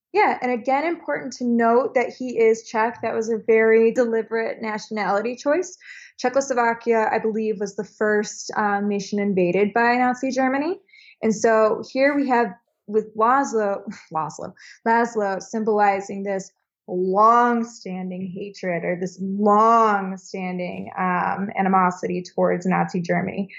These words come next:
So he might have a more, um, just heightened wisdom to their dangers because he's capturing, uh, Czechoslovakia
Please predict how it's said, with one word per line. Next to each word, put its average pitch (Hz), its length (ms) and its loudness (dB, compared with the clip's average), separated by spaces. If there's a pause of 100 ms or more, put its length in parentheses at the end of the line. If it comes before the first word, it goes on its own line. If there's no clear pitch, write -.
(140)
So - 180 0
he 214 160 -2
might 208 220 2
have 202 260 0
a 202 80 -2
more, 196 720 -4 (460)
um, 202 520 2
just - 200 -16
heightened 208 520 0
wisdom 196 520 2
to 240 100 -2
their 190 180 0
dangers 185 640 0 (120)
because 214 840 0 (520)
he's 220 260 -10
capturing, 208 760 -4 (360)
uh, 190 240 -2
Czechoslovakia 190 1000 -2